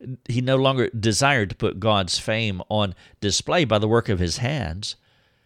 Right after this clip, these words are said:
He no longer desired to take care of his wife. Adam became a user, craving self-promotion while presuming on his wife's understanding. Mabel continued to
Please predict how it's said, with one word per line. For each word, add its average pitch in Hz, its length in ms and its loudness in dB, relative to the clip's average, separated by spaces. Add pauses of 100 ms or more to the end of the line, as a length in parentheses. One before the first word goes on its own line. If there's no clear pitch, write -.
(140)
He 131 140 2
no 135 120 4
longer 139 260 6
desired 120 680 4
to 110 240 0 (200)
take 139 200 0
care 139 300 6
of 117 160 6
his 110 200 2
wife. 131 400 2
Adam 170 260 6
became 143 360 2
a 131 40 4
user, 104 960 0 (580)
craving 117 480 4
self-promotion 113 1400 0 (480)
while 120 240 6
presuming 117 800 2
on 104 200 0
his 104 240 2
wife's 107 640 0
understanding. 98 1400 -4 (1600)
Mabel 98 400 -2
continued 90 540 -4
to 85 300 -4